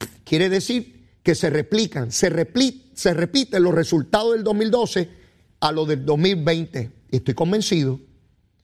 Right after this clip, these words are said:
que la igualdad sacaría márgenes arrolladores si finalmente este proyecto se concreta. Yo no sé si se va a aprobar o no.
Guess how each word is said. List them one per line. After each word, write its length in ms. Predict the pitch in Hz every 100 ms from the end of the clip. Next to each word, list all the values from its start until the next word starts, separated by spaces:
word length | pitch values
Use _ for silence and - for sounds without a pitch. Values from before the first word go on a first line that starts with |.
| _ _ _ _ _ -
que 100 | 143
la 80 |
igualdad 320 | 135 135 135 156
sacaría 520 | 190 - 165 185 170
márgenes 560 | 156 175 175 180 170 - _ _ _ _ _
arrolladores 840 | - 156 151 147 135 147 196 131 113 - _ _ _ _ _ -
si 140 | -
finalmente 560 | 139 143 143 165 175 156
este 180 | - 156
proyecto 600 | 151 139 151 - 151 127
se 160 | 147
concreta. 680 | - 127 117 139 127 - 98 _ _ _ _ _ _ _ _ _ _ _ _ -
Yo 160 | 175
no 100 | 247
sé 140 | 254 240
si 140 | 156
se 80 | 127
va 80 | 123
a 20 |
aprobar 320 | - 151 143
o 60 | 120
no. 180 | 101